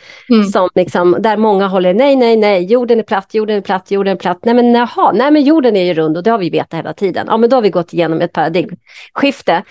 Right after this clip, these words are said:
Speaker 2: Att, att, och det är på något sätt så här, det är så levande att få vara i det. Det är roligt,
Speaker 1: Ja.
Speaker 2: det är ny-, man kan vara nyfiken, det kan vara så här, och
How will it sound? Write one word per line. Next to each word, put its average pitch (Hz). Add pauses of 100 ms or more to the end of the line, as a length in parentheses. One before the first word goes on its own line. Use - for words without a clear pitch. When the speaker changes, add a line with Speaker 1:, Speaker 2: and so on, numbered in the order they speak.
(260)
Speaker 2:
Att, -
att, - (220)
och 240
det 254
är 254
på 285
något 349
sätt -
så 233
här, 190
det 196
är 240
så 240
levande 233
att 180
få 190
vara 214
i 427
det. -
Det 208
är 208
roligt, 247
Speaker 1:
Ja. 254
Speaker 2:
det 196
är 208
ny-, 240
man 220
kan 254
vara 247
nyfiken, 269
det 196
kan 247
vara 226
så 208
här, 180 (400)
och 220